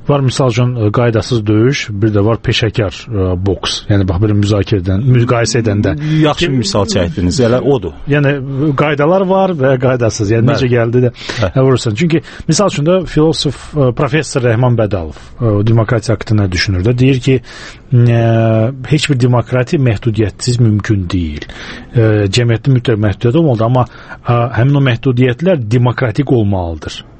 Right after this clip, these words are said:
Speaker 1: O isə əslində qanunlardır. Məhz qanunlar demokratik məhdudiyyətlərdir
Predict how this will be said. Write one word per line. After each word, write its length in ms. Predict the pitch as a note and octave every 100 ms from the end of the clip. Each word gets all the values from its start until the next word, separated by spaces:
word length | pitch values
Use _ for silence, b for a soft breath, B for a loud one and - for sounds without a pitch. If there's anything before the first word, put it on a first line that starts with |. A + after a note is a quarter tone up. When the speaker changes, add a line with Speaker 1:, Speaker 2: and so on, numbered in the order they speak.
| - -
Speaker 1:
O 160 | E3 A3+ C4
isə 220 | - A2+
əslində 460 | G#2 - A2+ F2+ E2
qanunlardır. 800 | C3 C#3 D3 C#3+ B2 G#2+ E2+ E2
Məhz 240 | A2 B2+ -
qanunlar 540 | C3+ C3+ C3+ D3 E3 - b b b
demokratik 480 | B2 B2 B2 G#2 A2+
məhdudiyyətlərdir 1120 | A2+ G2+ - G2 G2 E2+ G2 F2 E2 A2 F3+